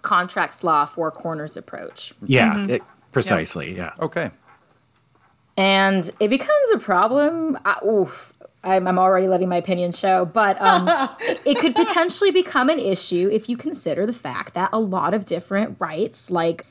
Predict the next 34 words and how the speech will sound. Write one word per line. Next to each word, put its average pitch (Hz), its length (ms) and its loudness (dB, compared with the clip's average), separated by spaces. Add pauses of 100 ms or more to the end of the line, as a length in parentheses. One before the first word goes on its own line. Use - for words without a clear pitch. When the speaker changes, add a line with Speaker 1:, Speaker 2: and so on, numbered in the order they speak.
(340)
Speaker 1:
s-, - 80 -8 (300)
slaves' 185 600 -2
<laughs> 226 140 -4
rights, 247 260 2
like 208 160 0
the 214 120 -2
freedom 214 400 0
from 214 160 0
slavery 208 580 -2
and 185 180 -2
civil 214 380 0
rights, 196 480 -2 (300)
are 262 140 2
not 285 480 0
found 196 440 -2
in 208 100 -2
the 196 100 0
literal 196 360 -2
text - 320 -8
of 180 60 -12
the - 80 -12
Constitution, 202 840 -2
nor 202 380 2 (240)
were 196 240 2
they 180 460 2 (180)
the 190 400 0
founding 175 460 0
fathers' 160 460 -2
intent, 160 680 -6
which - 180 -4
would 147 120 -6
be 147 160 0
an 143 60 -4
originalist 139 800 -6